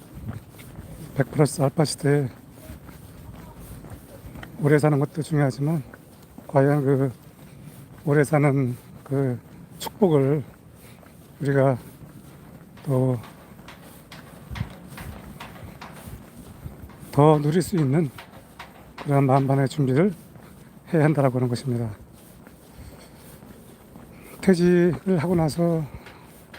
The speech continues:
저도 참 그 첫 번째 두려웠던 것이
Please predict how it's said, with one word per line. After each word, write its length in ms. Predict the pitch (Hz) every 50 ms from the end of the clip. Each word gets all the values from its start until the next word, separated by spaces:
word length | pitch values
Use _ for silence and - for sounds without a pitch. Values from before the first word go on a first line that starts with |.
| - - - - - - - - - - - - - - - - - - -
저도 480 | - - 147 165 165 165 160 160 160 123 - - -
참 180 | - - 180 170
그 440 | 170 156 143 156 156 151 147 147 123 - - - - - - - - - - - - - - - - - - - - - - - - - - - - - - - - - - - - - - - - - - - - - - - - - - - - -
첫 160 | - 180 -
번째 300 | 196 175 - - 170 165
두려웠던 460 | - - 156 147 147 - - 160 147
것이 320 | 143 143 - - 214 175